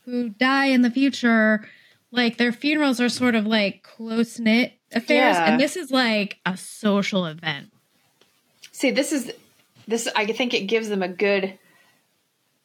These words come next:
Speaker 2: glimpse, maybe, or any of us, into what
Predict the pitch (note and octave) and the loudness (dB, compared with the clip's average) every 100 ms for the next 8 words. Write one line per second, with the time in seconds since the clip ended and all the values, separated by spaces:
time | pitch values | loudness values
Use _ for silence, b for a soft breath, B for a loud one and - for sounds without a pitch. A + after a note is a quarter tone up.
0 | _ - F#3+ F#3+ A3+ A3 - F#3 F3+ E3+ | _ -8 -2 0 0 -2 -4 -2 -2 -2
1 | G3+ - G3+ A3 A3 F#3 F#3+ - - A3 | -2 -2 0 0 2 0 -2 -14 -4 -2
2 | G#3 G3 G#3+ F#3+ F#3 G3+ G3 F#3+ - | -2 -2 -2 0 -2 -2 0 0 -2